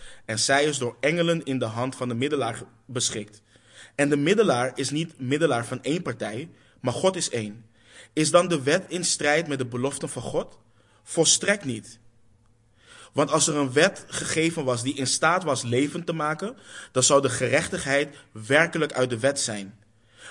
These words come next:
Maar de schrift heeft alles onder de zonde opgesloten, opdat de belofte aan de gelovigen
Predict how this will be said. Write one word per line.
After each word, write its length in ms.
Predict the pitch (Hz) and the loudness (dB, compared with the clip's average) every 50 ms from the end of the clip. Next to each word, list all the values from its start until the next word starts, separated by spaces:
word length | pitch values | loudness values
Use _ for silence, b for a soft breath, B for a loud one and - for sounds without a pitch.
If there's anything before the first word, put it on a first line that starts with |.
| B - | B -2
Maar 160 | 123 135 139 | 0 2 2
de 80 | 139 135 | 4 4
schrift 500 | - - - - 190 202 214 214 - - | 4 6 4 4 4 2 2 2 0 -2
heeft 280 | 165 160 151 - - - - _ _ - | -2 -2 -2 -2 -6 -14 -20 _ _ 0
alles 640 | 165 185 208 214 202 160 135 - - - - b b b b b | 2 2 4 4 4 4 2 2 0 -2 -4 b b b b b
onder 300 | _ 147 147 147 143 143 | _ 0 2 2 2 0
de 120 | 131 131 120 | 0 -2 -2
zonde 420 | 117 123 135 139 147 143 156 - | 0 0 0 2 2 2 2 2
opgesloten, 800 | - 170 - - - 156 - - 127 120 117 113 - 123 143 160 B B B B B | 2 0 0 0 -2 -4 -2 0 0 0 0 -2 -4 -8 -8 -10 B B B B B
opdat 320 | - 127 127 131 127 123 | -4 -2 2 2 2 2
de 80 | - 123 | 2 -2
belofte 760 | 113 117 120 117 120 131 160 180 185 - - 202 202 - - | -4 -4 -4 0 4 6 6 6 4 4 6 8 8 8 6
aan 120 | - 143 139 | 4 0 -2
de 80 | 127 | -2
gelovigen 880 | 120 - 123 117 117 127 143 156 151 160 151 135 143 139 139 143 139 | -2 -2 -4 -2 2 2 2 2 0 -2 -6 -6 -6 -6 -6 -6 -8